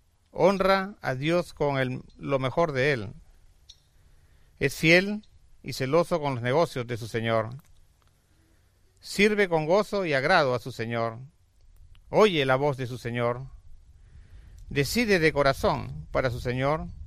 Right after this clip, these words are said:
Da gloria a su Señor. Cumple su pacto con el Señor. Es leal y adora genuinamente a su Señor. No atribuye injusticia alguna a su Señor.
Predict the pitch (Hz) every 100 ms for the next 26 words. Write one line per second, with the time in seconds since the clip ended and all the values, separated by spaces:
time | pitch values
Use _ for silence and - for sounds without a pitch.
0 | - - - - - 127 139 156 139 180
1 | 147 139 135 135 123 127 147 165 170 -
2 | - - - - - - - - - -
3 | - - - 233 233 185 156 147 240 233
4 | - 123 120 - - - 131 131 123 127
5 | 131 135 151 160 - - - - - -
6 | - - - - 156 160 143 160 208 247
7 | - - - - - - - - - 135
8 | 135 165 170 147 143 180 170 190 156 131
9 | 113 120 120 117 110 117 135 - - -
10 | - - - - - - - 156 185 180
11 | 208 214 185 151 135 - 254 - 123 120
12 | - - 135 170 165 127 120 - 123 131
13 | 151 127